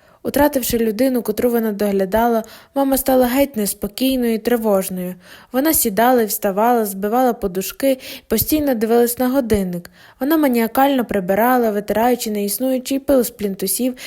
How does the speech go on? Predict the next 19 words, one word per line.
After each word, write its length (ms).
і 80
драючи 400
підлогу, 540
аж 140
поки 340
руки 300
не 120
почервоніють. 920
Вечорами 480
ми 140
сідали 460
на 140
кухні, 460
і 80
поки 260
тато 320
зникав 420
у 80
пабі, 400